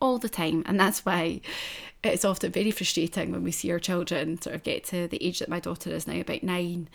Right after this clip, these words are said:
and they're behaving in ways that I'm like, "Oh goodness, that's, that's me that she's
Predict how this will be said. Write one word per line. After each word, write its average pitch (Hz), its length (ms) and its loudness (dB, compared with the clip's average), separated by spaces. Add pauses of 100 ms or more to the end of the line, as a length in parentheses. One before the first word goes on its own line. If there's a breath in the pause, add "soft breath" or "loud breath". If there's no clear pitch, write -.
(320 loud breath)
and 190 100 4
they're 175 100 6
behaving 180 380 4
in 165 120 2
ways 170 220 2
that - 100 -4
I'm - 100 -2
like, - 340 -6
"Oh 180 360 -4
goodness, - 440 -6
that's, - 560 -8
that's - 320 -6
me 185 520 -2
that - 120 -4
she's - 520 -4